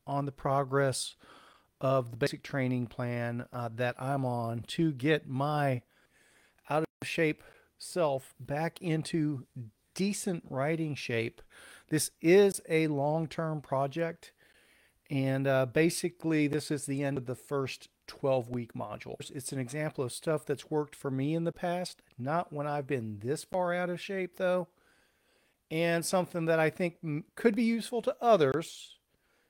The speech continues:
if maybe you have some of the same hurdles that I had, and most people, I expect, will have hurdles to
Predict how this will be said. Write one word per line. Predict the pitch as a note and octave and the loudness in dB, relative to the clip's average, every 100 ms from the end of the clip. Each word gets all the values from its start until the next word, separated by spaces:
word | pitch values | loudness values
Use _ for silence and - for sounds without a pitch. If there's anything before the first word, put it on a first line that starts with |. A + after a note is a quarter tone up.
| _ _ - | _ _ -2
if | F3 F#3 | -2 2
maybe | F#3 F3 | 2 2
you | F3 E3 E3 | 2 2 4
have | E3+ D#3+ D3+ | 4 2 0
some | F#3+ E3+ | -2 -2
of | D#3 | 0
the | D3 | -2
same | E3+ D#3+ D3+ D3+ _ _ | -4 -6 -8 -12 _ _
hurdles | - - E3+ D#3 D3+ C#3 - - - | -18 -2 0 2 0 -2 -8 -16 -20
that | - C3 C3 C3 | -8 -2 -2 0
I | C3 C#3+ | -2 0
had, | D3 D3+ B2+ | 0 0 -2
and | C3 - _ | -6 -12 _
most | C#3+ D3 C#3 | -2 0 0
people, | C#3+ C3 B2+ - | -4 -4 -8 -6
I | B2+ B2+ - | -6 -6 -8
expect, | C3 - C3+ - | -10 -6 -8 -6
will | B2+ | -4
have | B2+ - - - - _ - | -4 -6 -20 -20 -20 _ 2
hurdles | D#3 D3 C#3 - | 2 2 -2 -6
to | - C3+ | -6 -6